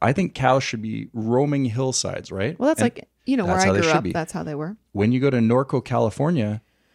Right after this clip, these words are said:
Speaker 1: all the cows are in, like, one pen.
Speaker 2: I know, it's not
Speaker 1: There's
Speaker 2: right.
Speaker 1: no room for them to walk around. And, like,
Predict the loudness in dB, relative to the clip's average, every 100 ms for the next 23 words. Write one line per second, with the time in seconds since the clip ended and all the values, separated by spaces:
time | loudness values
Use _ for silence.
0 | _ _ 4 4 4 4 6 6 4 2
1 | 0 0 0 2 4 2 -2 -2 0 -2
2 | -2 -4 -4 -6 -2 0 4 4 4 2
3 | -2 0 2 2 2 0 0 0 -2 -2
4 | -2 -2